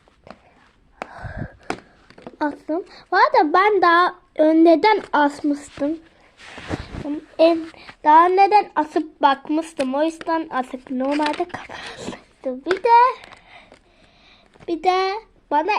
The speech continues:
esas, bu arada su kur-, bir şey, bir dakika. Bu, bir kolye var ya, onu,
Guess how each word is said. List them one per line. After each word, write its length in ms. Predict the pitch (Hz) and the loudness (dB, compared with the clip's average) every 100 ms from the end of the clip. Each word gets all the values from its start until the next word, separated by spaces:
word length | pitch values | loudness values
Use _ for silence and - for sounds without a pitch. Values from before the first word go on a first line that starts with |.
| 285 | 0
esas, 440 | 285 262 - 302 - - - - - - - | 0 0 -4 -6 -8 -20 -20 -20 -20 -14 -4
bu 60 | |
arada 220 | 381 359 | -2 0
su 180 | 320 - | -4 -6
kur-, 340 | 339 - 330 302 - - - - - - | -8 -6 -6 -8 -14 -20 -20 -20 -20 -10
bir 100 | 311 | -10
şey, 280 | - 320 285 | -4 -2 -2
bir 420 | 269 - 349 233 | -6 -4 -2 -2
dakika. 640 | 226 - 247 - 233 220 - - - - _ _ _ _ _ _ _ | -8 -10 -10 -10 -8 -10 -12 -20 -20 -20 _ _ _ _ _ _ _
Bu, 100 | - _ _ _ _ _ _ _ - | -20 _ _ _ _ _ _ _ -12
bir 100 | 427 | -8
kolye 420 | - 440 427 453 | -2 -2 -2 -4
var 380 | 453 539 587 415 | -2 -2 -2 -2
ya, 120 | 320 | -4
onu, 540 | - 359 381 440 508 | -2 -2 0 2 2